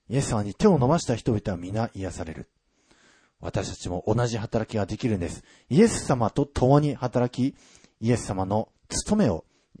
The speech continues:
イエス様の効用を帯びて、御国の大使として歩んでいくのであるならば、このような大きな働きが待っており、そして多くの人々をこのように癒し、ね、このように解放して勝利することができるようになるんです。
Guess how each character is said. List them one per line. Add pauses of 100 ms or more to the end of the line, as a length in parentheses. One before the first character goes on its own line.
イ
エ
ス
様
の
効
用
を
帯
び
て、 (760)
御
国
の
大
使
と
し
て
歩
ん
で
い
く
の
で
あ
る
な
ら
ば、 (400)
こ
の
よ
う
な
大
き
な
働
き
が (340)
待
っ
て
お
り、
そ
し
て
多
く
の
人
々
を (360)
こ
の
よ
う
に
癒
し、 (400)
ね、 (400)
こ
の
よ
う
に
解
放
し
て
勝
利
す
る
こ
と
が
で
き
る
よ
う
に
な
る
ん
で
す。